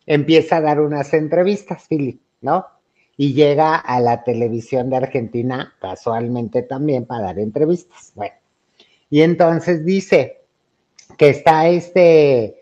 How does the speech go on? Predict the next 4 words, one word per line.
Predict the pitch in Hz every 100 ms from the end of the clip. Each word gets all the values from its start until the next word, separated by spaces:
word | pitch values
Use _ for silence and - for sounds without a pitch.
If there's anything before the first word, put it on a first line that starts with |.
| _ _ _
pues | 143 135
muy, | 156 170 180 175
muy | 170 175 180 208
enojado, | 214 208 - 160 156 196 208 -